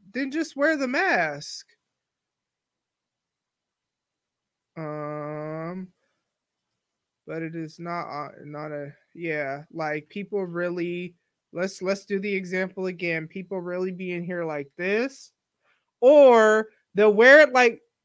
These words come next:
so they'll wear it over their mouth and nose to go into the store, but when they be walking around the store,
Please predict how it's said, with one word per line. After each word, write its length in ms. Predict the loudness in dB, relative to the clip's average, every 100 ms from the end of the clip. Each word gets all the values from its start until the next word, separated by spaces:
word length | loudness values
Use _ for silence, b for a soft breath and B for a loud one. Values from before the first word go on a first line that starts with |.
| _ _ -10
so 200 | 0 2
they'll 160 | 4 2
wear 440 | 4 6 8 8
it 260 | 6 2 -12 -20 _ _ 0
over 280 | 2 4 4
their 260 | 6 4
mouth 400 | 4 4 2 2
and 200 | -2 -2
nose 520 | 2 4 4 2 -2 -4
to 120 | -8
go 520 | 0 2 2 2 -2 0
into 600 | 2 2 0 -6 -6 -4
the 120 | -6
store, 640 | -8 -6 -4 -2 -2 -4 -8 b b
but 120 | 2
when 160 | 2 4
they 120 | 2
be 180 | 2 -2
walking 460 | 2 4 4 2
around 320 | -2 0 0 0
the 80 |
store, 600 | -6 -4 -2 0 2 0